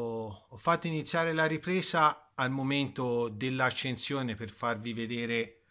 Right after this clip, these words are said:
comunque che il fumo viene aspirato. Considerate che per una mia necessità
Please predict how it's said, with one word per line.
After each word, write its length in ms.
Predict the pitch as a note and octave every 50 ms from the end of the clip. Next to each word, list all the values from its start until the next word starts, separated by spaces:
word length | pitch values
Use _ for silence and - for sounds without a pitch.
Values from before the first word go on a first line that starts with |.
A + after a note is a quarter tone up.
| _ _ _ _ _ _ _ _ _ _ _
comunque 760 | - A#2 A#2+ B2+ C3+ C#3 C#3 C#3 C3+ B2+ A#2+ A#2 - - _
che 340 | - - C3 B2+ A#2+ G#2+ - - - - - - - _ _ _ _ _ _ _ _ _ _ _ _ _ _ _ _ _ _ _ _ _ _ -
il 160 | D3+ C#3 B2+
fumo 380 | - - F#3+ F3+ F3 D#3+ D3
viene 280 | C3 C#3 C#3 C#3 C3+ C3
aspirato. 760 | C3 B2 - - - B2+ A2+ G#2+ G#2+ G#2+ G2+ - A2+ G2+ - _ _ _ _ _ _ _ _ _
Considerate 1080 | - D#3 D3+ - - F3+ F3+ F#3+ F#3 F#3 F#3+ G3 F#3 - F#3+ F#3 F3+ F3+ F3+ - - _ - -
che 560 | - C3+ B2 A#2+ A#2+ A#2+ A#2+ A#2+ A#2 G#2 G2+ _ _ _ _ _
per 160 | - C3+ C3
una 180 | C#3 C#3 C#3 C#3+
mia 200 | D3+ D#3 D3 C#3+
necessità 880 | C#3 C3+ B2 - - D3+ C3 - - F3 D#3 - D3+ C3+ C3+ C#3+ -